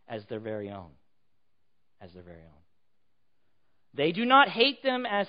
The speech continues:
Cain hated his righteous brother, for they, Christians, are not of the evil one, as Cain was. Rather, they, Christians, have passed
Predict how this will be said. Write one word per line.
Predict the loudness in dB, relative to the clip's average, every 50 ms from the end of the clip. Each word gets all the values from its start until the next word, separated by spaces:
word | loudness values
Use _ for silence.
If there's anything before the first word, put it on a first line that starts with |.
| -6 -8 -6
Cain | -4 -2 -2 -2 -2 -4 -4
hated | -2 2 2 4 4 2 0 0 0
his | 0 0 0 0
righteous | 2 2 2 2 0 -2 -8 -8 -8 -10 -18 -20 -20 _ -20 -20 -20 -20 _ _ _ _
brother, | -4 -2 0 0 2 2 0 0 -2 -6 -12 -20 _ _ _ _ _ _ _ _ _ _ -4
for | 0 0 2
they, | 2 2 4 4 6 8 8 6 6 6 4 2 0 -4 -14
Christians, | -10 -6 -4 -4 -4 -4 -6 -8 -8 -8 -8 -10 -4 0
are | 2 2 2 2
not | 2 6 6 8 8 6 4 0 -8 -20 -10 _
of | 4 6 8 8 6 4 0 -4 -10 -18 -20 _ _ _ _ -8
the | -6 -4 -4 -2 -2
evil | -4 -2 0 0 0 0 -2 -4 -10 -16
one, | -10 -4 -4 -4 -4 -4 -8 -16 -20 -18 -16
as | -16 -16 -14
Cain | -14 -14 -12 -12 -12 -14
was. | -16 -20 -20 -20 -20 -20 -20 _ _ _ _ -20 _ _
Rather, | 2 6 8 8 8 8 6 4 4 2 0 -6 -18 _ _ _ -10 0
they, | 4 6 6 8 6 6 4 0 -4 -6 -10 -14 _ _ _ _ -20
Christians, | -8 -4 -2 -2 -2 -4 -8 -12 -12 -12 -14 -16 -20 -20 -8 -2
have | 0 0 0 0 0
passed | 2 4 6 6 4 2